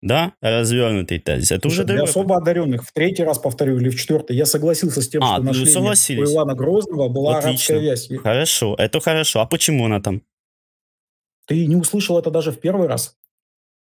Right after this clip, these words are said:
Speaker 1: В
Speaker 2: Вот
Speaker 1: смысле, что
Speaker 2: действительно,
Speaker 1: завозилось,
Speaker 2: теперь
Speaker 1: что,
Speaker 2: меня это
Speaker 1: что
Speaker 2: удивляет.
Speaker 1: завозилось
Speaker 2: А пог-, погоди,
Speaker 1: из
Speaker 2: пог-,
Speaker 1: иностранных,
Speaker 2: погоди.
Speaker 1: правильно? С-, ино-,
Speaker 2: Пог-, погоди,
Speaker 1: Ну, не
Speaker 2: погоди,
Speaker 1: перебивай,
Speaker 2: не
Speaker 1: я же
Speaker 2: тарахти.
Speaker 1: тоже я говорю
Speaker 2: Да не
Speaker 1: всё-таки.
Speaker 2: тарахти.
Speaker 1: Так ты сам
Speaker 2: Я пытаюсь
Speaker 1: говоришь.
Speaker 2: выяснить, то
Speaker 1: Ты
Speaker 2: есть
Speaker 1: сам
Speaker 2: первый
Speaker 1: с собой
Speaker 2: раз
Speaker 1: говоришь.
Speaker 2: тогда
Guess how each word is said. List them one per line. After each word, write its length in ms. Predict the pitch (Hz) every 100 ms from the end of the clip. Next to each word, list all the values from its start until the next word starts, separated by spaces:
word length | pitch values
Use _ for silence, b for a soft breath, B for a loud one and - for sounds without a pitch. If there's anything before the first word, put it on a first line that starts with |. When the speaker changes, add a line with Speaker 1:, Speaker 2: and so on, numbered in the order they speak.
| _ _ _ _
Speaker 1:
В 40 |
Speaker 2:
Вот 100 | 139
Speaker 1:
смысле, 300 | 107 101 -
что 160 | 92 143
Speaker 2:
действительно, 240 | 147 165
Speaker 1:
завозилось, 340 | 175 190 214 190
Speaker 2:
теперь 220 | 156 240 254
Speaker 1:
что, 80 | 165
Speaker 2:
меня 260 | 185 202
это 100 | 165
Speaker 1:
что 80 | -
Speaker 2:
удивляет. 160 | 135 156
Speaker 1:
завозилось 680 | 170 170 175 160 196 190 175
Speaker 2:
А 40 | -
пог-, 80 | 175
погоди, 140 | 185
Speaker 1:
из 100 | 151
Speaker 2:
пог-, 60 | - 147
Speaker 1:
иностранных, 560 | 165 - 165 139 104 -
Speaker 2:
погоди. 40 |
Speaker 1:
правильно? 340 | 117 170 214
С-, 140 | 113 -
ино-, 220 | - 151
Speaker 2:
Пог-, 80 | 139
погоди, 380 | 135 151 156 135 120 _
Speaker 1:
Ну, 40 | 123
не 60 |
Speaker 2:
погоди, 140 | 180 139
Speaker 1:
перебивай, 400 | 208 208 208 185
Speaker 2:
не 40 |
Speaker 1:
я 40 | 160
же 60 |
Speaker 2:
тарахти. 160 | 165 151
Speaker 1:
тоже 20 | 185
я 60 | 175
говорю 340 | 147 117 90
Speaker 2:
Да 60 | 131
не 60 |
Speaker 1:
всё-таки. 180 | 160 175
Speaker 2:
тарахти. 480 | - 185 - - - - _ -
Speaker 1:
Так 120 | 127
ты 100 | 214
сам 160 | 202
Speaker 2:
Я 60 | 165
пытаюсь 160 | 135 165
Speaker 1:
говоришь. 240 | 190 180
Speaker 2:
выяснить, 320 | 185 170 147
то 80 | 139
Speaker 1:
Ты 80 | 147
Speaker 2:
есть 80 | 139
Speaker 1:
сам 60 |
Speaker 2:
первый 100 | 220
Speaker 1:
с 40 | 220
собой 200 | 165 123
Speaker 2:
раз 80 | 104
Speaker 1:
говоришь. 180 | 92 90
Speaker 2:
тогда 360 | 143 139 233